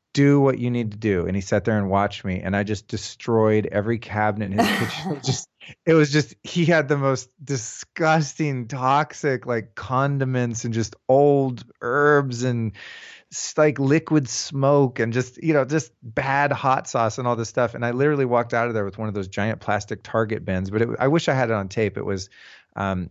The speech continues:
Speaker 1: he's, like, a celebrity. I don't, I don't know if he'd wanna be named, but, uh, you know, he was, he was, like, begging me to not throw away his hot sauce with M S G and corn syrup and just G M O, just nastiness. And I could see how addicted he was, but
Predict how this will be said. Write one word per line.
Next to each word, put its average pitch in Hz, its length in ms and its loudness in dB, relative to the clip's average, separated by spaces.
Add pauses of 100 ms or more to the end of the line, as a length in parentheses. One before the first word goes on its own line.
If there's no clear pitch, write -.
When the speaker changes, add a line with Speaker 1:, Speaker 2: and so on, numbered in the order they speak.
(100)
Speaker 1:
he's, 123 240 -2
like, 113 140 2
a 104 60 2
celebrity. 98 500 -2
I 87 80 4
don't, 90 180 -2
I 90 120 -2
don't 82 100 -2
know 87 80 0
if 85 80 -6
he'd 90 140 -2
wanna 90 180 0
be 95 140 -2
named, 98 240 2
but, 90 160 2 (300)
uh, 92 360 2 (560)
you 135 100 0
know, 101 120 0
he 160 180 2
was, 156 300 2
he 170 140 -2
was, 160 160 2
like, 165 200 0
begging 131 560 0
me 120 80 0
to 107 120 0
not 104 280 -2
throw 117 220 2
away 107 260 2
his 104 240 -2
hot 107 300 -2
sauce 87 400 -4
with 98 200 -8
M 104 160 -2
S 98 140 -2
G 104 340 0
and 92 160 0
corn 101 360 0
syrup 95 420 2
and 95 80 -2
just 92 220 -6
G 127 200 0
M 110 140 4
O, 101 140 4
just 95 240 -6
nastiness. 101 500 -2 (460)
And 127 140 0
I 127 80 2
could 123 160 -4
see 175 160 -2
how 151 140 2
addicted 120 480 -2
he 104 100 -2
was, 90 340 -2
but 120 280 0